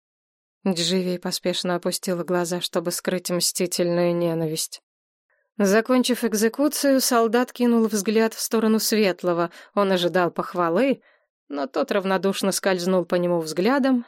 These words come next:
и зашептался о чём-то со своим слугой.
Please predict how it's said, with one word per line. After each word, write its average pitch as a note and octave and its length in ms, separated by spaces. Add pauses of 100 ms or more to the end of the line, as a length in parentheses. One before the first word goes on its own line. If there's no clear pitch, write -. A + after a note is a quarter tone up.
и F4+ 120
зашептался G3+ 720
о F3+ 40
чём-то F3+ 360
со F3+ 120
своим F3 320
слугой. E3+ 600